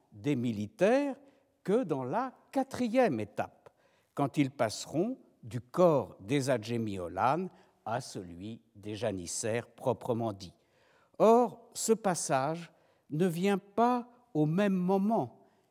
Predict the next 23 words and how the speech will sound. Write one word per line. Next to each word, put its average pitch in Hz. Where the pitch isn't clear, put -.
et 170
après 165
une 147
même 175
durée 190
pour 139
tous. -
Il 185
se -
produit 113
plus 151
ou 139
moins 101
tôt, 120
si -
même 123
il 127
se -
produit 90
jamais. 107
C'est 185
en 240
effet 262